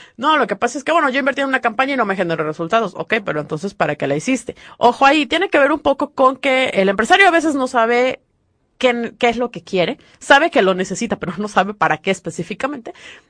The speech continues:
Y también hay, ha, ha habido abuso por parte de la gente que se dedica a esto. Y digo de la gente, ojo, gente y no profesionales. ¿Por qué? Porque también nos hemos topado mucho, y eso es algo que tenemos que erradicar en su momento, a ver cómo le hacemos, pero se tiene que erradicar,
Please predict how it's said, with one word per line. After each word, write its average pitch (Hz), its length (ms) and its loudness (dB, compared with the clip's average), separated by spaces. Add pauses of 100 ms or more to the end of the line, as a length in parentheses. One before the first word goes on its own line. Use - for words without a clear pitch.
Y 381 120 4
también 381 480 4
hay, 220 200 4
ha, 254 100 8
ha 226 300 6
habido 247 320 4
abuso 247 400 0
por 196 160 -10
parte 185 260 -4
de 226 100 0
la 170 100 -2
gente 180 240 -12
que 202 100 -10
se 180 120 -8
dedica 156 340 -4
a 214 100 2
esto. 233 220 -4
Y 214 100 -4
digo 285 220 -2
de 294 100 0
la 170 120 4
gente, 165 460 -8
ojo, 208 360 2 (280)
gente 262 360 2
y 269 60 0
no 220 120 2
profesionales. 156 680 -2
¿Por 190 180 0
qué? 220 140 4 (380)
Porque 262 240 2
también 302 320 0
nos 403 140 -2
hemos 370 220 -2
topado 240 300 0
mucho, 220 300 -8
y 202 100 -4
eso 202 160 -10
es 226 100 -4
algo 208 200 -4
que 208 80 -8
tenemos 175 520 -4
que 196 120 -4
erradicar 165 520 -2
en 233 80 0
su 233 120 -8
momento, 220 380 -2
a 202 60 4
ver 214 180 0
cómo 269 280 0
le 254 60 2
hacemos, 170 300 -2
pero 143 160 -6
se - 140 -10
tiene 233 240 0
que 214 80 2
erradicar, 165 340 -2